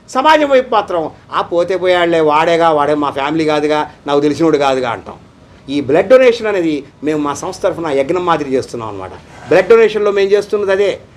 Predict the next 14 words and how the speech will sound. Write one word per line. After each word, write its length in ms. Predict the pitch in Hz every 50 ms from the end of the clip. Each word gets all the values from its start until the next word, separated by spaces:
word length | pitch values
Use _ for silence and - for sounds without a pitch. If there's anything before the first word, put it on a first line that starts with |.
| - - - - -
తెలిసినోడే 500 | 196 226 220 233 240 226 226 226 226 220
చెప్తే, 440 | 214 214 214 - - 196 170 - - 190
చాలామంది 320 | 180 196 220 226 233 226
బ్లడ్ 180 | 196 202 202 196
డొనేషన్ 280 | 220 226 226 214 - 233
అంటే 120 | 214 202
తెలిసిన 280 | - 226 233 - 254 262
వాళ్ళు 220 | 262 254 254 240
చెప్తేనే 360 | 247 233 247 247 247 247 247
వెళ్తారు, 360 | 233 220 214 214 170 127 98 - - - - - - - -
మనకు 220 | 151 180 214 226 220
పరిచయం 320 | 226 214 220 254 262 254
ఉన్నోళ్ళే 320 | 254 254 254 254 247 247 247
వెళ్తారు. 400 | 240 214 208 208 175 139 113